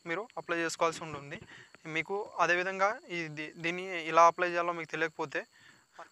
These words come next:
అప్లై ఆన్‌లైన్ వీడియో మీకు కావాలనుకుంటే కింద కామెంట్ రూపంలో నాకు చెప్పగలరు. చెప్తే నేను మీకు ఆన్‌లైన్ వీడియో ఎలా చే-, అప్లై చేయాలనో నేను మీకు చూపిస్తానండి.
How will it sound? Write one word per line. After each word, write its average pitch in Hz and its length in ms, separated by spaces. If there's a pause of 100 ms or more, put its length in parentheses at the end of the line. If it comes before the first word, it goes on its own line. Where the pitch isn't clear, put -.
అప్లై 165 260
ఆన్‌లైన్ 175 340
వీడియో 170 240
మీకు 165 180
కావాలనుకుంటే 156 580
కింద 156 180
కామెంట్ 151 340
రూపంలో 156 360 (460)
నాకు 160 320 (560)
చెప్పగలరు. 151 440
చెప్తే 170 360
నేను 170 200
మీకు 175 340 (380)
ఆన్‌లైన్ 156 240
వీడియో 165 200
ఎలా 156 140
చే-, 147 520 (200)
అప్లై 156 280
చేయాలనో 156 340
నేను 185 280 (340)
మీకు 165 220
చూపిస్తానండి. 156 500